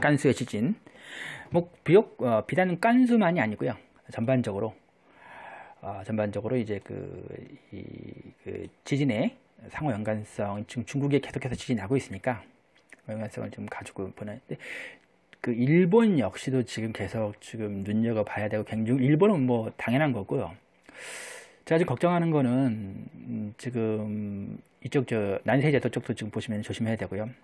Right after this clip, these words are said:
미국의 캘리포니아라든지 이쪽 칠레 쪽 조심해야 됩니다. 특히 캘리포니아, 미국 쪽, 아, 내일 하루 더 두고 봐야 됩니다. 며칠 더요. 저는 미국 쪽이 굉장히 좀 걱정되고 있습니다. 아, 물론 칠레랑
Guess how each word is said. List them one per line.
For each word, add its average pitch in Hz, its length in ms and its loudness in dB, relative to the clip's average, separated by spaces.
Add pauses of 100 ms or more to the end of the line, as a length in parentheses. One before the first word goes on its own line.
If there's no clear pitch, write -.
(120)
미국의 123 1300 0
캘리포니아라든지 104 1200 0
이쪽 - 260 -12
칠레 - 420 -6 (100)
쪽 - 240 -10
조심해야 135 300 -2
됩니다. 98 420 -4
특히 - 160 -16
캘리포니아, 117 580 -6
미국 131 380 -2
쪽, 151 260 0 (580)
아, 101 800 -2 (120)
내일 127 200 6
하루 170 180 2
더 127 120 -2
두고 120 180 -2
봐야 104 220 -4
됩니다. 98 380 -6
며칠 101 300 -8
더요. 110 440 -4 (340)
저는 101 200 -6
미국 - 320 -8
쪽이 117 320 0
굉장히 107 640 0
좀 117 140 -4
걱정되고 104 420 -6
있습니다. - 360 -14 (1300)
아, 104 80 -10
물론 127 300 2
칠레랑 170 760 2